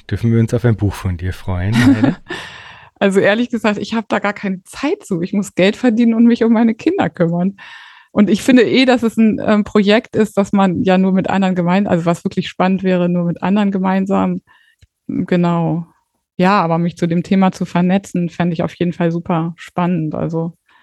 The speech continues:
Speaker 2: da irgendwie in irgendeiner Weise beteiligt zu sein an so einem Projekt, fände ich super interessant. Ja.
Speaker 1: Also, liebe Hörerinnen, liebe Hörer, kontaktiert Heide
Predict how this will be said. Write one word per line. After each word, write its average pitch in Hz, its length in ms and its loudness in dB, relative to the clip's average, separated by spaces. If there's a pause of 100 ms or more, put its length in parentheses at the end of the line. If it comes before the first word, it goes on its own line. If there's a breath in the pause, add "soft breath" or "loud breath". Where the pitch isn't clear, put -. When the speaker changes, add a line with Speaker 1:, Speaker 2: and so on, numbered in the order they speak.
(160 soft breath)
Speaker 2:
da 165 160 2
irgendwie 175 260 0
in 156 120 0
irgendeiner 180 280 2
Weise 170 200 0
beteiligt 190 480 0
zu 190 100 -4
sein 170 220 2
an 165 100 0
so 165 80 -4
einem 165 80 0
Projekt, 165 320 -4
fände 165 200 -2
ich 165 120 -8
super 160 400 -6 (120)
interessant. 175 580 -8 (1000 soft breath)
Ja. 196 180 0 (120)
Speaker 1:
Also, 107 380 -4 (140)
liebe 113 360 2
Hörerinnen, 113 380 2
liebe 104 220 2
Hörer, 113 380 2
kontaktiert - 640 -2
Heide 87 420 0